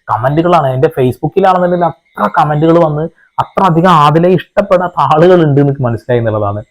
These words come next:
എന്തായാലും ടോപ്പ് ഫൈവില് നൂറ എത്തിയിട്ടുണ്ട്. കപ്പടിക്കാൻ സാധ്യത വളരെ കുറവാണ്. ഈ ഡയലോഗും വെച്ചിട്ട് അവിടെ ചെന്ന് കഴിഞ്ഞിട്ടുണ്ടെങ്കിൽ ഊളത്തരായി പോവത് കിട്ടൂല. നേരെ തിരിച്ച് ആദിലയും ഈ ആഴ്ച അല്ലെങ്കിൽ അടുത്ത ആഴ്ച എവിക്റ്റ് ആവും. ഒരു തർക്ക കാര്യത്തിൽ വേണ്ട, അമ്മാതിരി നാക്കാ.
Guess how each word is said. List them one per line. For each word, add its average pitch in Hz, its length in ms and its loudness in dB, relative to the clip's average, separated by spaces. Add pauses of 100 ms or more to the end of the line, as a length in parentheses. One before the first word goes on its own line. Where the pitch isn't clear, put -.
(500)
എന്തായാലും 175 360 2
ടോപ്പ് 165 380 0 (120)
ഫൈവില് 196 600 2 (140)
നൂറ 165 260 4
എത്തിയിട്ടുണ്ട്. 147 540 0
കപ്പടിക്കാൻ 143 680 -2
സാധ്യത 127 380 -2
വളരെ 127 440 -4
കുറവാണ്. 123 540 0 (320)
ഈ 156 120 4
ഡയലോഗും 143 540 4
വെച്ചിട്ട് 135 360 -2
അവിടെ 127 200 0
ചെന്ന് 131 280 -2
കഴിഞ്ഞിട്ടുണ്ടെങ്കിൽ 123 500 -4
ഊളത്തരായി 131 800 -2
പോവത് 110 320 -6 (280)
കിട്ടൂല. 139 340 4 (420)
നേരെ 147 140 2
തിരിച്ച് 156 240 2
ആദിലയും 156 720 2 (260)
ഈ 151 120 2
ആഴ്ച 143 320 4
അല്ലെങ്കിൽ 139 280 0
അടുത്ത 120 220 0
ആഴ്ച 123 260 0
എവിക്റ്റ് 113 380 -2
ആവും. 101 180 -2 (100)
ഒരു 139 100 0
തർക്ക 127 440 -2
കാര്യത്തിൽ 135 340 2
വേണ്ട, 117 220 2
അമ്മാതിരി 175 720 0
നാക്കാ. 117 420 -4